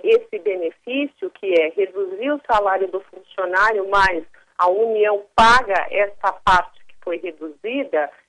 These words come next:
esse programa se mostrou eficaz, mas as empresas se comprometeram a não demitir. E aí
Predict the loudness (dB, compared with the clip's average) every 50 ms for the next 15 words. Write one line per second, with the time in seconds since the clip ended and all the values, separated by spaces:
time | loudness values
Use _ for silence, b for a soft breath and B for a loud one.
0 | _ -6 -6 -6 -4 _ 0 0 0 0 -2 -2 -4 -6 -6 -8 -8 -6 -4 -6
1 | -6 -6 -6 -4 -4 -4 -4 -6 -8 -10 -12 -4 0 2 2 4 2 0 -4 -4
2 | -4 -4 -2 -2 -2 -2 -2 -4 -2 -2 -2 -4 -4 -6 -8 _ -6 -4 -4 -4
3 | -2 -2 -2 -2 0 -2 0 2 2 2 2 2 0 0 0 0 0 0 -2 0
4 | 0 0 0 0 -2 -2 -2 0 0 -2 -4 -6 -12 -14 -10 -8 -8 -8 -8 b
5 | b b b b b _ 0 2 4 6 6 4 2 0 -2 -4 -2 0 0 0
6 | 0 -2